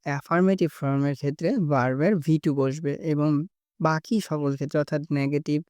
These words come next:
ইন্টারোগেটিভ এই সকল ক্ষেত্রে কিন্তু ভি ওয়ান ফর্মটি বসবে। তো নেগেটিভের ক্ষেত্রে এই ক্ষেত্রে সাহায্যকারী ভার্ব বা অক্সিলারি ভার্ব হিসাবে যেটি ব্যবহৃত হচ্ছে সেটি হলো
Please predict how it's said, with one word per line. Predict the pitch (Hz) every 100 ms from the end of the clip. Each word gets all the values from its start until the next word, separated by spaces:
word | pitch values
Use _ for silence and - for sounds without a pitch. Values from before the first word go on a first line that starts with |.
| -
ইন্টারোগেটিভ | 156 151 175 185 160 143 160 180
এই | 135 139
সকল | 147 160
ক্ষেত্রে | 151 135 139
কিন্তু | 143 190 269 - _ _ - 139
ভি | 147 185
ওয়ান | 185 147
ফর্মটি | 147 - 131 131 285 320 156
বসবে। | 151 147 143 131 143 - - - _ _ _ _ _ _ _ -
তো | 151 143 -
নেগেটিভের | 156 156 175 190 202
ক্ষেত্রে | - 151 - 185
এই | 196 156
ক্ষেত্রে | 139 135 147
সাহায্যকারী | 131 - 127 147 160 160 156 139
ভার্ব | 131 123 143 165
বা | 147
অক্সিলারি | 170 143 147 160 175 175
ভার্ব | 139 131 131
হিসাবে | 131 135 143 156
যেটি | 151 139
ব্যবহৃত | 147 127 139 160 156
হচ্ছে | 131 135 - -
সেটি | 202 - 143 156
হলো | 139 117 156